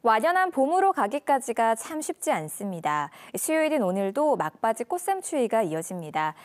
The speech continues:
현재 창원의 기온 사 도로 어제만큼 낮게 출발하고 있고요. 낮 기온은 십오 도로 어제보다 조금 오르기는 하지만 여전히 평년 기온을 밑도는 수준이겠습니다. 옷차림 따뜻하게 해주셔야겠습니다.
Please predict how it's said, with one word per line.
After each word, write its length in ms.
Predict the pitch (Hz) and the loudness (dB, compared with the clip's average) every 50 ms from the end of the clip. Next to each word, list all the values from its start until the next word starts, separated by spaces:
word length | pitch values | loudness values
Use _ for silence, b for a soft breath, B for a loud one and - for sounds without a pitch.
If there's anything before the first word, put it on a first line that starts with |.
| B B B B B | B B B B B
현재 280 | - 339 330 349 349 | -4 0 2 2 2
창원의 420 | 349 - - 392 403 392 381 381 359 | 2 0 -2 0 0 2 2 0 0
기온 240 | - 320 320 320 | 0 0 0 0
사 240 | 330 - - 202 196 | -2 -2 -2 -2 0
도로 380 | 196 240 240 208 208 220 254 233 | 2 2 2 2 4 4 2 2
어제만큼 760 | - 180 190 208 311 339 339 320 311 302 - - 294 294 285 | 2 2 0 2 0 0 0 0 -2 -4 -2 0 2 2 2
낮게 340 | 240 175 156 - - - 226 | 2 0 0 -2 -2 -4 -4
출발하고 540 | - - - 320 302 294 269 233 214 - 233 | -4 -4 -4 -2 0 0 0 0 0 -2 -4
있고요. 500 | 180 - _ - 160 196 277 285 214 - B B B B B | -4 -4 _ -8 -2 0 2 2 0 0 B B B B B
낮 220 | - 165 160 - - | -4 -4 -4 -2 0
기온은 240 | 247 254 247 247 | 2 2 2 2
십오 320 | 262 - 381 359 - 359 339 | 0 -2 -2 0 0 0 2
도로 300 | - 302 285 285 285 277 | 2 2 2 4 2 2
어제보다 580 | - - 180 208 - 330 330 302 311 302 285 | 2 2 0 2 0 0 0 0 0 -2 -2
조금 240 | - - 202 208 208 | -2 -2 -4 -2 -2
오르기는 500 | 156 160 175 196 226 - 220 208 226 220 | -2 0 0 -2 0 0 -2 -2 -2 -4
하지만 560 | 208 190 180 - 165 160 175 233 262 269 277 B B B B _ | -4 -6 -6 -8 -10 -4 -2 0 0 0 0 B B B B _
여전히 300 | 175 160 156 190 202 240 | -2 0 0 0 0 -2
평년 400 | 262 - 359 349 359 359 349 339 | -2 -4 -6 -4 -2 -2 -2 -2
기온을 360 | 294 285 254 233 214 262 311 | -2 0 0 0 2 0 -2
밑도는 380 | 285 - - - - 202 202 226 | -2 -4 -8 -6 -4 -4 -2 -2
수준이겠습니다. 960 | 240 - 247 - 254 233 165 - 185 185 - - 190 170 156 156 165 170 B B B B B B | -4 -6 -6 -6 -4 -4 -4 -4 -6 -8 -6 -10 -10 -8 -4 -2 -2 -2 B B B B B B
옷차림 460 | - 185 196 - - 311 294 302 294 302 | -2 -2 -2 2 2 2 2 2 2 0
따뜻하게 680 | 349 349 349 - 370 - - 320 240 202 - 247 254 | 0 0 0 -2 -6 -2 -2 -2 -2 0 0 0 0
해주셔야겠습니다. 1120 | 277 262 302 285 - 208 185 185 196 190 - - 202 185 170 156 139 135 127 123 - - | 0 -2 -4 -6 -4 -6 -4 -4 -4 -6 -6 -8 -8 -8 -8 -8 -8 -8 -8 -10 -12 -16